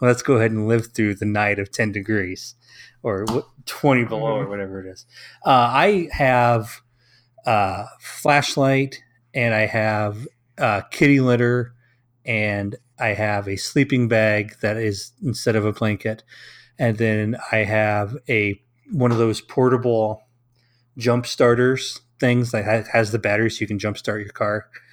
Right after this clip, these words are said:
Speaker 2: Mm-hmm.
Speaker 1: Uh, funny story about that. The other day I came out of work and I was feeling really down. And then I saw a guy and he was, like, over, he had a hood open on his car and it was really cold.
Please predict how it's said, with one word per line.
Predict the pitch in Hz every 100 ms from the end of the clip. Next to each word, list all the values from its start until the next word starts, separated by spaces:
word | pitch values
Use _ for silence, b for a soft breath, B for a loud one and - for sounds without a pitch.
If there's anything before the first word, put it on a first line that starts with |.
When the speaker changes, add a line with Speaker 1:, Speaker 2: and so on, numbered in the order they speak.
| -
Speaker 2:
Mm-hmm. | 233 147 135
Speaker 1:
Uh, | 131 104
funny | - 208 208
story | - 175
about | 143 117 147
that. | 135
The | 123
other | 143
day | 123 131
I | 120
came | - 117
out | 110
of |
work | 107 123 117 - B B B B B -
and | 110 104 104
I | 101
was | -
feeling | 131 113
really | 110 104
down. | 98 113 110 110 110 - _ _ -
And | 104
then |
I | 92
saw | - 147 131
a | 110
guy | 113 95 95 - _ _ _ _
and | 113
he | 107
was, | 113 104
like, | 104 117
over, | 127 123
he | 110
had | 117
a | 95 - -
hood | 165
open | 143 110 113
on | 101
his | 98 -
car | - 123 107
and | 104 113
it |
was | 107 101
really | 104 120 113 98
cold. | - 90 82